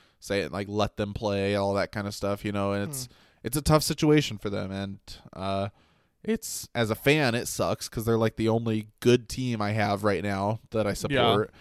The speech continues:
Speaker 1: and so missing those games is gonna, yeah, whether it hurts us afterwards or not, it's, uh, it's hard to not be able to watch those games I was looking forward to. So,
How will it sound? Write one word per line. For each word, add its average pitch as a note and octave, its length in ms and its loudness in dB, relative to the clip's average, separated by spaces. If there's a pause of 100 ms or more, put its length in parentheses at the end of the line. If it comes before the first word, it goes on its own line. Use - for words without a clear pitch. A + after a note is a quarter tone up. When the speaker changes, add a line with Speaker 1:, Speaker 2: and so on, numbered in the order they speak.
(180)
Speaker 1:
and G#2 160 -6
so A2 200 2
missing A#2 400 0
those A2 220 4
games G#2 420 -2
is G#2 100 -12
gonna, G2+ 380 -4 (260)
yeah, G2 280 -2 (520)
whether B2 400 2
it A2 40 2
hurts B2+ 240 2
us A2+ 140 -2
afterwards G#2+ 480 2
or G#2 100 -2
not, G2+ 360 -2 (400)
it's, - 840 -8
uh, F#2+ 260 -8 (160)
it's G#2 100 -12
hard A2 220 4
to G#2+ 80 0
not G#2 180 -2
be A#2+ 80 -2
able G#2+ 140 -2
to G#2+ 60 0
watch G2+ 300 2
those G#2+ 180 0
games A2 300 0
I G#2 60 2
was G2+ 140 -6
looking G#2 180 -6
forward G#2 380 2
to. A2+ 200 -2
So, A2 340 6